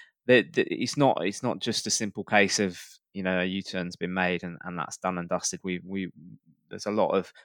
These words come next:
conversation to be had. I think one of our major concerns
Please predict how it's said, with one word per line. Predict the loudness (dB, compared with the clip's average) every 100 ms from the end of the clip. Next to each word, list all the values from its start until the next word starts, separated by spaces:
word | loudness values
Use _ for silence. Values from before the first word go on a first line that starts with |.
| -10
conversation | -4 -2 2 2 2 -2
to | -8
be | -8 -6
had. | 0 2 2 -2 -12 -16 -20 -12
I | -6
think | -2 0
one | 2 4
of | 4
our | 4
major | 4 2 2
concerns | -6 -4 0 0 0 0 -2